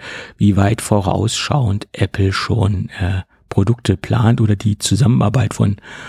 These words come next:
Produkte plant, wenn diese Gerüchte wirklich stimmen.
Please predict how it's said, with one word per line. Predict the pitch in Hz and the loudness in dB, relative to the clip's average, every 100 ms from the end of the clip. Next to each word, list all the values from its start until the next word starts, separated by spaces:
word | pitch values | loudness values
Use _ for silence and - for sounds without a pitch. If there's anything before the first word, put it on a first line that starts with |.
| - | -12
Produkte | - 95 98 - - | -2 0 0 0 -6
plant, | - 90 90 98 - - | -2 -2 0 0 -2 0
wenn | 104 104 98 - | 2 2 0 -2
diese | 107 101 104 95 - | 0 4 4 2 0
Gerüchte | 110 107 - 95 | 0 0 -2 -4
wirklich | 101 - - | -4 -4 -4
stimmen. | - - 127 107 95 | -4 0 2 2 -2